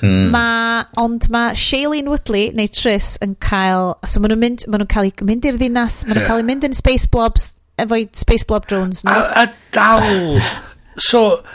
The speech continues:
Speaker 3: os o'n i wan wedi bod trwy'r anialwch, ma' nhw 'di,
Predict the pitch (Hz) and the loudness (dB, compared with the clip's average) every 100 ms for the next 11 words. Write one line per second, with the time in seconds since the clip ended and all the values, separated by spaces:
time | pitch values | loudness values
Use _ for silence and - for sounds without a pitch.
0 | - - - 202 - 226 208 226 214 175 | -20 -20 -2 0 2 0 0 0 0 2
1 | 247 226 175 143 - 135 156 - 165 151 | 4 4 0 -8 -6 -2 -2 -2 -8 -6
2 | 143 135 135 - - _ - 156 - 190 | -4 -4 -4 -10 -20 _ 0 0 2 2
3 | 170 156 160 170 156 110 92 - 127 135 | 4 2 2 0 2 0 -2 -6 -4 -2
4 | 147 160 147 | 0 -2 -4